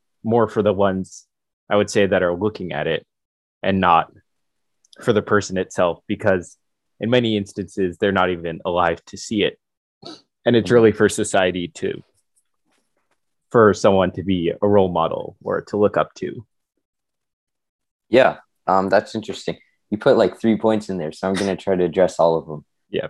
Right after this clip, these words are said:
Speaker 2: Um, so the first one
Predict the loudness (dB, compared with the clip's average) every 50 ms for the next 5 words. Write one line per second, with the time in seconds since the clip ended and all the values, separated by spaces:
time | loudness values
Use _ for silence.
0 | -8 -2 0 2 2 2 2 0 -2 -6 -14 _ _ _ _ _ _ _ _ _
1 | -20 -20 _ _ _ _ _ 0 2 4 6 6 6 4 4 2 2 0 -2 -4
2 | -10 -14 -8 -6 -4 -4 -2 -2 -4 -4 -8 -8 -2 -2 -2 -2 -2 -4 -2 -2
3 | 0 0 -4 -6 -10